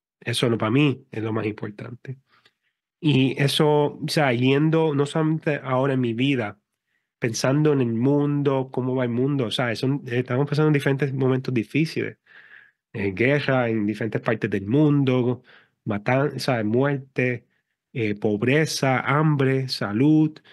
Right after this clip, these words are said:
la, el ataque de, eh, contra los niños en términos de la educación, poniendo, eh, ideologías, este, manipulación a los niños, ideologías de, de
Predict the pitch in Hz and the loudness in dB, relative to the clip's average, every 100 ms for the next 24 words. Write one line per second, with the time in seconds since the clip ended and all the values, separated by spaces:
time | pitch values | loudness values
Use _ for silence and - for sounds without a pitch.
0 | - - _ _ _ 127 120 117 117 117 | -20 -20 _ _ _ -4 -2 -2 -4 -2
1 | 127 131 147 135 135 131 - 127 117 - | -4 0 0 0 -2 -4 -2 -4 -4 -4
2 | 123 123 123 123 143 156 127 117 117 123 | -2 0 0 2 4 4 2 0 0 2
3 | 131 127 123 120 120 107 - 127 147 - | 2 0 0 0 -4 -6 -2 0 0 -2
4 | _ _ - _ _ 113 113 123 131 135 | _ _ -20 _ _ -2 0 0 2 2
5 | 135 127 120 113 123 113 104 107 123 113 | 0 0 -2 -2 -4 -4 -6 -6 -4 0
6 | 117 110 - 147 151 139 131 127 - _ | 0 -2 0 2 4 4 2 -2 -10 _
7 | _ _ _ _ _ - 139 117 - _ | _ _ _ _ _ -8 -6 -6 -8 _
8 | 117 113 110 110 104 113 110 - - 127 | 0 0 2 0 0 0 0 0 2 2
9 | 139 127 117 113 131 151 135 123 110 110 | 2 2 0 2 2 2 2 0 -2 -4
10 | 110 120 120 117 110 - _ _ _ _ | -2 -2 0 -2 -2 -8 _ _ _ _
11 | _ _ - 110 | _ _ -8 -6